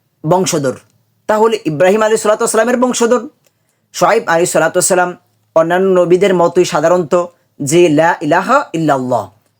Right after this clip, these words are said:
এই কালিমার দাওয়াত দিয়েছেন, তাওহীদের দাওয়াত দিয়েছেন, তাদেরকে সত্যের পথে আহ্বান করেছেন এবং য-, আ, তারা যে অন্যায়গুলো করতেছে এগুলো থেকে নিষেধ করেছেন,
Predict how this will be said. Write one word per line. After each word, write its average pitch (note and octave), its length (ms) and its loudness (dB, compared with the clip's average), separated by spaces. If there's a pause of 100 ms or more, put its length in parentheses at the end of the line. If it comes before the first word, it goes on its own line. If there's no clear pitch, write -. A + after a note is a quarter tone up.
এই F#3 80 4
কালিমার E3+ 460 -2
দাওয়াত D#3 320 -2
দিয়েছেন, E3 460 -2 (460)
তাওহীদের D#3 500 0
দাওয়াত F3+ 220 2
দিয়েছেন, F3 480 -2 (400)
তাদেরকে E3+ 360 -2
সত্যের E3+ 340 -2
পথে F3 160 -2
আহ্বান D#3 400 0
করেছেন F3 580 -2 (420)
এবং G3 480 2 (320)
য-, C#3+ 140 -2
আ, F3+ 240 2
তারা E3+ 260 0
যে E3+ 120 -2
অন্যায়গুলো F3+ 500 0
করতেছে F3+ 560 -2 (280)
এগুলো E3 260 2
থেকে F#3 200 0
নিষেধ E3+ 300 0
করেছেন, F3+ 440 0